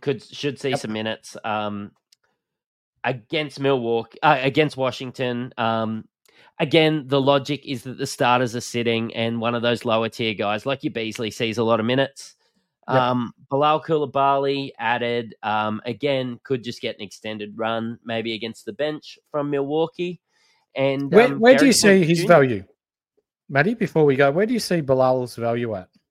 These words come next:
Speaker 1: Top one twenty by the end of the year.
Speaker 2: Yep.
Speaker 1: I
Speaker 2: I agree. I think it could even be top hundred, given that I think they'll start the tanking early and he's gonna get more minutes.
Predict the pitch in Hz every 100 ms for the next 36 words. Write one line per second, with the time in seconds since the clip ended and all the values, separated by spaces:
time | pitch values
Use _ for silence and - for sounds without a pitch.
0 | _ _ _ _ _ _ _ - 165 160
1 | - _ _ _ _ _ _ _ - 107
2 | 135 135 127 - _ 127 117 107 117 104
3 | 104 101 101 98 - 82 64 - - _
4 | _ _ _ _ _ 123 110 - - _
5 | _ _ _ _ _ _ _ _ _ _
6 | _ _ _ _ _ _ 170 160 131 131
7 | 131 123 120 _ - 110 - 131 135 131
8 | 135 127 127 127 127 117 113 - 120 -
9 | - 120 113 113 - 110 113 107 104 -
10 | _ _ _ _ _ - 120 127 117 117
11 | 107 - 113 110 113 - 113 117 110 110
12 | 110 107 107 113 107 107 104 107 101 101
13 | - -